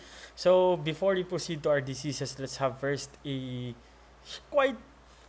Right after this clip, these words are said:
uh, short review and quick review po sa inyong anatomy and physiology,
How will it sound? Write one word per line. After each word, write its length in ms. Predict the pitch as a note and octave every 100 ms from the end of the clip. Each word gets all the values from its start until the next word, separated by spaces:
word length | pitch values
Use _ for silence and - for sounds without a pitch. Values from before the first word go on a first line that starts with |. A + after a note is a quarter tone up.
| -
uh, 160 | G3 F3+
short 560 | - G#3 F#3+ F3 F3+
review 560 | D#3 C3 C#3 D3 B2+ C3+ -
and 80 | C3+ B2+
quick 160 | D3+ -
review 320 | C3+ C3 C#3+
po 240 | C#3 C3+
sa 80 | B2
inyong 320 | A#2 A#2+ A2+
anatomy 400 | A#2 A2 A2 G#2
and 40 | G2+
physiology, 560 | G2+ G2 F2+ F2 F#2